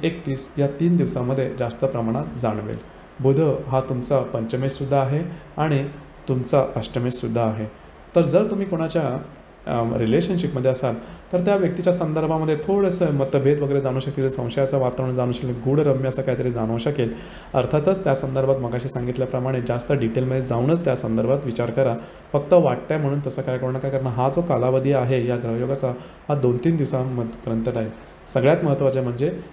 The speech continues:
या दिवसादरम्यान stress level थोडीशी वाढण्याची शक्यता आहे. तर तुमचं अतिविचार केल्यामुळे त्रास होणं, डोकं दुखणं किंवा थोडंसं टेन्शनमध्ये येणं,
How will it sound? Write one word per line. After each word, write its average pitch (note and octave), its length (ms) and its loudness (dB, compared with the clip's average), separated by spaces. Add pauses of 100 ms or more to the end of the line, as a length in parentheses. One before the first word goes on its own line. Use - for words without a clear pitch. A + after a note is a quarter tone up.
(140)
या C#3+ 280 2 (420)
दिवसादरम्यान B2 640 2 (320)
stress - 540 0
level C#3 360 2
थोडीशी A#2+ 300 0
वाढण्याची A2+ 540 0
शक्यता A#2 460 -4
आहे. A2 200 -2 (420)
तर C3+ 100 4
तुमचं C#3 640 2 (400)
अतिविचार F3 520 0
केल्यामुळे C#3+ 520 2 (460)
त्रास C#3 300 4
होणं, A#2+ 360 0
डोकं A#2 260 2
दुखणं B2 400 -2 (360)
किंवा C#3 180 4
थोडंसं E3 600 2
टेन्शनमध्ये C#3 600 -2
येणं, A#2+ 200 -2